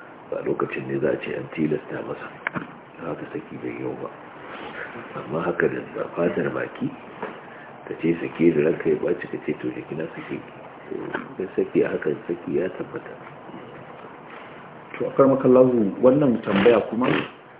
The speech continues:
Speaker 2: cewa yake yi, "Don Allah, malam, menene hukuncin wanda ya yi zina da matar aure alhalin yana sani, sai dai yana cike da nadama? Wace hanya zai bi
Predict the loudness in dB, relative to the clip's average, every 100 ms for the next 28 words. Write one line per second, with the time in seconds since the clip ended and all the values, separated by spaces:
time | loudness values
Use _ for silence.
0 | -20 -20 -2 8 10 10 8 4 2 2
1 | 2 0 -2 -8 -16 -20 -20 -20 2 4
2 | 6 6 6 6 6 6 4 0 -6 -12
3 | -2 2 4 6 4 0 -4 0 0 0
4 | 0 2 2 2 2 2 2 -2 -2 -2
5 | -4 -10 -10 -6 -4 -2 -4 -6 -8 0
6 | 0 2 2 2 0 -4 -10 -10 -12 -16
7 | -20 -20 -20 -18 -4 2 6 6 4 2
8 | -4 -2 4 4 2 0 0 -2 -6 -18
9 | -20 -20 -20 -20 -20 -2 2 2 0 2
10 | 4 6 6 4 2 0 -10